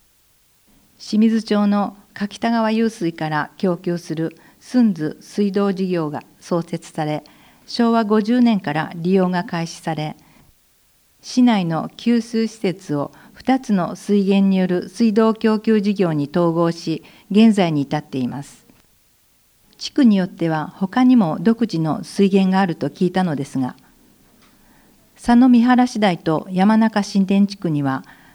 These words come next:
独自の水源を設け、市営簡易水道による水道水の供給を行っています。今後の水道事業経営はどうなっていくのでしょうか。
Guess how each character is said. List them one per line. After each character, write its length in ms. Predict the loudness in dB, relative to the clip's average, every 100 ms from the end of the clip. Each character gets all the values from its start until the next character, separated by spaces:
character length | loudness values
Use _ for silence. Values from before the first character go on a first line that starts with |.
| _
独 200 | 2 4
自 180 | 2 0
の 160 | -4 -4
水 240 | 0 2
源 260 | 2 0 0
を 220 | -2 -4
設 80 | -6
け、 180 | -10 -12 _ _ _ -18
市 280 | -2 4
営 160 | 6 4
簡 220 | 2 2
易 120 | 2
水 260 | 2 0 0
道 180 | 0 0
に 100 | -2
よ 100 | -2
る 220 | -4 -8
水 280 | -8 0 2
道 160 | 2 2
水 180 | 0 -2
の 160 | -2
供 240 | -2 -2 -2
給 220 | -4 -2
を 120 | -2
行 140 | -2
っ 160 | -4 -4
て 160 | -6 -6
い 100 | -4
ま 140 | -8
す。 180 | -14 -20 _ _ _ _ _ _ _ _ _ _ _ _ _ _ _ _
今 200 | 4 6
後 120 | 6
の 140 | 6 4
水 240 | 2 4
道 200 | 4 4
事 120 | 4
業 200 | 4 4
経 340 | 4 2 4 2
営 80 |
は 260 | 0 -2 -4 2
ど 140 | 4
う 60 | 6
な 80 | 2
っ 60 |
て 120 | -2
い 80 | -6
く 80 | -4
の 140 | -4
で 80 | -4
し 120 | -6
ょ 40 | -10
う 20 |
か。 220 | -10 -18